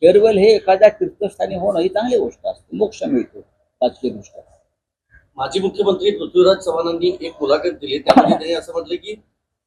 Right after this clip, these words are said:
Speaker 2: बहुमत पण गाठणार नाही भाजप, दोनशे बहात्तरचा आकडा गाठता येणार.
Speaker 1: बरोबर आहे, आम्ही वारंवार सांगतो ना, मोदी तो गियो.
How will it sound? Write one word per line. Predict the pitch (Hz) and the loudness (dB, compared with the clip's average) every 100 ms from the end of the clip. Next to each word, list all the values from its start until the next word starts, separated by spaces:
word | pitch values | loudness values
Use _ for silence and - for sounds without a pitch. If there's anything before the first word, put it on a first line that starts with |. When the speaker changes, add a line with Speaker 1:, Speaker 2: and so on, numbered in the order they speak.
| _ | _
Speaker 2:
बहुमत | 165 214 220 | 2 6 4
पण | 226 214 | 4 2
गाठणार | 202 170 190 170 | 2 2 0 0
नाही | 170 151 | 0 0
भाजप, | 143 151 | -2 -2
दोनशे | 139 139 139 156 | -4 -2 -4 -4
बहात्तरचा | 160 160 165 165 170 | -4 -4 -4 -6 -4
आकडा | 165 170 | -2 -4
गाठता | 143 139 - | -6 -6 2
येणार. | 165 139 160 | 2 2 0
Speaker 1:
बरोबर | 233 247 | 2 2
आहे, | 233 | 2
आम्ही | 185 202 | 0 -2
वारंवार | 196 170 190 220 214 | 2 2 2 2 0
सांगतो | - 139 127 151 | 0 -6 -6 -10
ना, | 180 | -4
मोदी | 156 170 | -4 -4
तो | 196 196 | -4 -4
गियो. | 175 202 | 0 -2